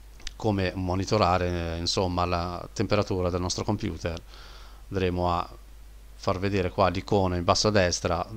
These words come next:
della temperatura del nostro computer,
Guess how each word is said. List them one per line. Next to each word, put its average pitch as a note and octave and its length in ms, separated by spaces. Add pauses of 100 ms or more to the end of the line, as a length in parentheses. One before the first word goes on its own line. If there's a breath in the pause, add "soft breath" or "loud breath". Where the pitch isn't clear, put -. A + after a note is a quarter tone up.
(140)
della F2 260
temperatura F2+ 680
del E2+ 120
nostro E2+ 260
computer, F#2 640